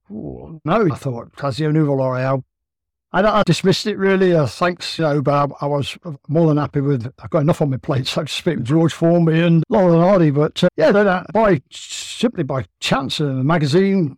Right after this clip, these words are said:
called the Motor Racing Legends was in the local paper shop, and I bought a copy of it, flicking through it, and I thought, "Wow, this guy looks a bit like my granddad." And I showed my girlfriend, and she said, "He looks a bit like you." I said, "That's that guy." She said, "Oh, I think you could do him."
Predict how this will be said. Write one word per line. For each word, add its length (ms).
called 460
the 340
Motor 340
Racing 280
Legends 500
was 160
in 100
the 80
local 300
paper 280
shop, 320
and 160
I 120
bought 240
a 60
copy 300
of 140
it, 220
flicking 300
through 240
it, 240
and 240
I 60
thought, 160
"Wow, 420
this 220
guy 220
looks 340
a 40
bit 220
like 140
my 80
granddad." 640
And 300
I 60
showed 280
my 140
girlfriend, 500
and 100
she 140
said, 240
"He 60
looks 200
a 60
bit 160
like 220
you." 200
I 40
said, 240
"That's 260
that 220
guy." 260
She 160
said, 160
"Oh, 80
I 80
think 240
you 80
could 180
do 200
him." 160